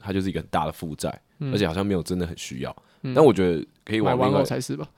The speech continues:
Speaker 1: <laughs>
Speaker 2: 是的，
Speaker 1: 哎呦，
Speaker 2: 接-，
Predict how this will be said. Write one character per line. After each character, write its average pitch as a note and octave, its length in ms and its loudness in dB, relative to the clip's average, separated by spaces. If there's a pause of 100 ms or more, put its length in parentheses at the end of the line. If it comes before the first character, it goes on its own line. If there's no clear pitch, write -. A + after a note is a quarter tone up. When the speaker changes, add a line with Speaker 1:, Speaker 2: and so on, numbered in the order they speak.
Speaker 1:
<laughs> - 1600 -6
Speaker 2:
是 - 200 -2
的， C#3 60 6
Speaker 1:
哎 D#3+ 60 12
呦， C#3+ 180 10
Speaker 2:
接-， D3+ 60 2